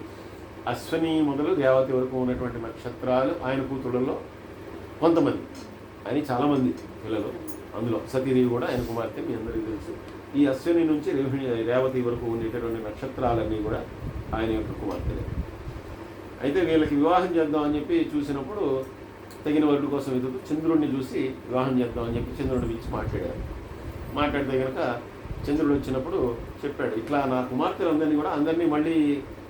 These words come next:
తేడా లేకుండా నీకే ఇచ్చి పెళ్లి చేస్తా." దక్ష ప్రజాపతికి కూడా అంతే, కొంత వంద, వందల మంది భార్యలు ఉన్నారు,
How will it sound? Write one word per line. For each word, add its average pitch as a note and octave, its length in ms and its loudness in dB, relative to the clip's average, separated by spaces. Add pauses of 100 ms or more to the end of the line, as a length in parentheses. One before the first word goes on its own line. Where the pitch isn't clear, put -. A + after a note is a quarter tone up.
(120)
తేడా D3+ 360 2
లేకుండా D#3+ 280 2
నీకే E3 220 4
ఇచ్చి D3+ 200 0
పెళ్లి C3 200 0
చేస్తా." B2 320 0
దక్ష - 120 -4
ప్రజాపతికి C#3+ 540 0
కూడా E3 140 2
అంతే, C#3+ 200 0
కొంత A#2+ 240 -2
వంద, A2+ 180 0
వందల A2+ 300 0
మంది C#3 200 0
భార్యలు B2 360 4
ఉన్నారు, F#2+ 220 -4